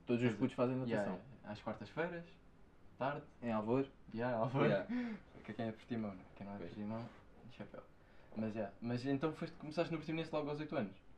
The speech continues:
Speaker 1: Yeah.
Speaker 2: E fo-, foste logo para a minha equipa?
Speaker 1: Fui para a Recriação primeiro.
Speaker 2: Ah, yeah.
Speaker 1: E depois o João Luís chamou-me.
Speaker 2: Chamou-te diretamente?
Speaker 1: Hum.
Speaker 2: Jogavas bué? <laughs> Estou a gozar.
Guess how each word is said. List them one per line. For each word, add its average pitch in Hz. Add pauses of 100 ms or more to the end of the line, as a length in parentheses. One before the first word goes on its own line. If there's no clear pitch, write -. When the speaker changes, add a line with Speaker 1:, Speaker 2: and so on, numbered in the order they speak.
(160)
Speaker 1:
Yeah. 117
Speaker 2:
E 123 (280)
fo-, 131
foste 131
logo 139
para 147
a -
minha 147
equipa? 127 (300)
Speaker 1:
Fui 240
para 120
a -
Recriação 117
primeiro. 117 (800)
Speaker 2:
Ah, 120
yeah. 110
Speaker 1:
E 123
depois 120
o 117
João 131
Luís 139
chamou-me. 139 (380)
Speaker 2:
Chamou-te 214 (100)
diretamente? 170 (380)
Speaker 1:
Hum. 113
Speaker 2:
Jogavas 123
bué? 160 (920)
<laughs> - (640)
Estou 147
a 131
gozar. 117